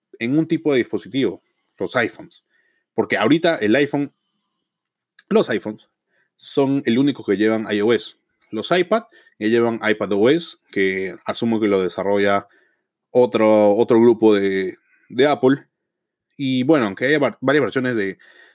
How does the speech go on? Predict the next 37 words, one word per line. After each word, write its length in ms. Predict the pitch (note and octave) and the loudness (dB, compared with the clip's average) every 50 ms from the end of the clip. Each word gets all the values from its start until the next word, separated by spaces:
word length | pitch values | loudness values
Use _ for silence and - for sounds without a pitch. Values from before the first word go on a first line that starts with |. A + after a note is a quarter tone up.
| _ _ | _ _
de 120 | - A#2 C3+ | -4 -2 0
iPhone, 460 | D3 D3 C#3+ - D#3+ G3 G#3+ F3+ _ _ | 0 0 0 -2 -4 -4 -4 -8 _ _
todos 160 | F3 F3+ E3 | 2 2 2
manejan 280 | D3+ C#3+ D3 C3+ C#3+ | 2 0 -2 -2 -2
el 80 | C3 A#2+ | -2 -2
mismo 160 | C3 C3 C3 | -2 -4 -6
sistema 260 | B2 - - - B2 | -10 -12 -6 -4 -4
operativo, 460 | A#2+ A2 G#2 G#2 - C3+ A#2+ F#2 D#2+ - _ _ _ | -2 0 -2 -2 0 -2 -4 -4 -4 -8 _ _ _
como 160 | _ - G2+ | _ -10 -8
les 100 | F#2+ G2 | -8 -4
digo 160 | G2+ A2 G#2+ G#2+ | -2 0 0 2
ahora. 240 | A2+ G#2+ F2+ - _ _ _ _ _ _ _ _ _ _ | 0 0 -2 -4 _ _ _ _ _ _ _ _ _ _
Y 100 | - B2+ | -4 -4
el 80 | B2 A#2+ | -4 -4
hardware, 540 | - - F#3 F#3+ F3+ F3 E3+ F3 F3+ F#3+ F3+ _ _ | -4 -4 -2 0 2 2 4 2 2 0 -4 _ _
con 180 | _ - A#2+ B2 | _ -6 -6 -4
un 200 | C3 C#3 D3 D3 | -4 -4 -6 -4
par 180 | - E3+ E3+ | -4 -2 0
de 80 | F3 F3+ | 0 0
diferencias 560 | F3+ D#3+ - C3 B2+ D3+ D#3+ D#3 C#3+ D#3 C#3+ | -2 -2 -4 -4 -2 -2 -2 -2 -4 -6 -6
muy 180 | C3+ D3+ D3+ D3 | -4 -4 -2 -2
visibles, 420 | C#3 C3 - C#3+ C#3 C#3 C3+ C3 | -4 -2 -2 -2 0 0 -2 -2
como 180 | - - A#2 G#2+ | -4 -6 -6 -6
la 160 | G2 - - | -6 -6 -6
cámara 400 | - C#3 C#3 C#3 C3+ C3 C3 C3 | -4 -4 -2 -2 -4 -2 -2 -2
y 20 | |
el 80 | A#2+ A2 | -2 -2
material 360 | G#2 G#2 G2+ - G2 A2 A#2+ | -2 -4 -6 -6 -6 -4 -4
de 60 | B2 | -4
construcción 580 | - - G#2+ - G2+ F#2 - - B2 B2+ C#3+ C#3 _ | -6 -8 -10 -10 -12 -10 -4 -4 -2 -2 -4 -6 _
entre 460 | B2 A#2+ A2 G#2+ - A2+ A#2+ A2+ A2 | -6 -6 -4 -4 -4 -4 -2 -2 -4
el 220 | G#2 G2 G2 G2+ - | -6 -6 -8 -8 -4
once 340 | B2+ C3+ C3+ C3+ B2 - C#3+ | -2 -2 -2 -2 -2 -2 -4
y 160 | A#2 G#2 F#2+ | -2 -2 -6
el 100 | F2+ G2 | -4 -4
once 360 | G#2 G#2 G#2 G2+ - G#2+ G2 | -4 -6 -8 -8 -8 -8 -8
Pro. 320 | - _ - G#2 F2 - | -4 _ -4 -4 -4 -8